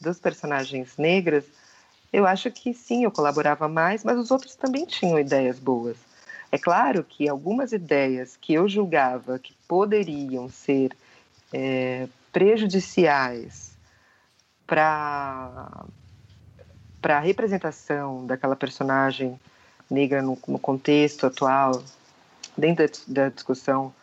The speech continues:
é, racial, eu,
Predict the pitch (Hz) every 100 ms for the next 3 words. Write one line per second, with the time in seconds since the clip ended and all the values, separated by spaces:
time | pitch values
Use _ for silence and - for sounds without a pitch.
0 | _ _ _ _ _ _ - 131 131 123
1 | 123 117 117 - 127 139 - 139 135 170
2 | 208 143 127 _ _ _ _ _ _ _
3 | _ - 156 151 165 175 175 170 165 160
4 | 151 147 139 131 131